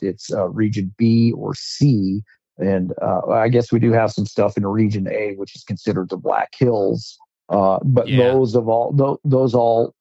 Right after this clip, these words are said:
Speaker 1: uh, about the same draw odds, you know, one preference point. Um, will pretty much ensure that you, you draw a license. Um,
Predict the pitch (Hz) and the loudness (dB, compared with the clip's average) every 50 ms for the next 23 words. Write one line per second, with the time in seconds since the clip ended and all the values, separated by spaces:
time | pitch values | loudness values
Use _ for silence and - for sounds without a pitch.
0 | - - 110 104 - - 123 113 117 120 - - - 117 110 - - - 117 110 | -4 -2 0 0 0 -2 0 0 0 0 0 -4 -6 -8 -8 -6 -2 -2 0 0
1 | 110 113 113 110 - _ _ _ - 139 - 110 107 107 107 104 104 101 101 101 | 0 -4 -4 -6 -10 _ _ _ -10 -4 0 2 2 2 2 2 2 2 0 0
2 | 107 107 104 101 95 - 104 104 107 107 104 101 - - 101 101 98 - - 104 | -2 -4 -6 -6 -6 -6 -4 -2 -2 -2 -2 -4 -4 -2 -2 -2 0 0 -4 -4
3 | 98 - - _ - 104 98 101 98 98 - - _ - - _ - 101 101 90 | -4 -6 -14 _ -2 0 0 2 2 0 -2 -4 _ -20 -20 _ -4 -4 -2 0
4 | 90 92 90 90 90 90 87 87 _ _ _ _ _ _ _ _ _ _ _ _ | 0 0 0 0 -2 -4 -6 -8 _ _ _ _ _ _ _ _ _ _ _ _
5 | _ _ _ _ - - 110 101 98 95 - _ _ _ _ - - 131 117 110 | _ _ _ _ -6 0 0 0 0 0 -4 _ _ _ _ -2 0 2 2 2
6 | 104 110 - - 117 - - - - 160 156 160 165 - 95 85 - _ _ _ | 0 -2 0 0 -2 -2 -2 -2 -2 -2 -2 -2 -4 -2 -2 -4 -4 _ _ _
7 | _ _ - 104 104 - - - 104 - - 50 - 50 - 95 - - - - | _ _ -4 -2 -2 -2 -2 -2 -2 -2 0 0 -2 -2 -2 -4 -6 -6 -8 -8
8 | - - - - - - 104 92 90 92 92 95 95 98 | -8 -12 -18 -14 -8 -6 -4 -4 -4 -4 -6 -6 -8 -10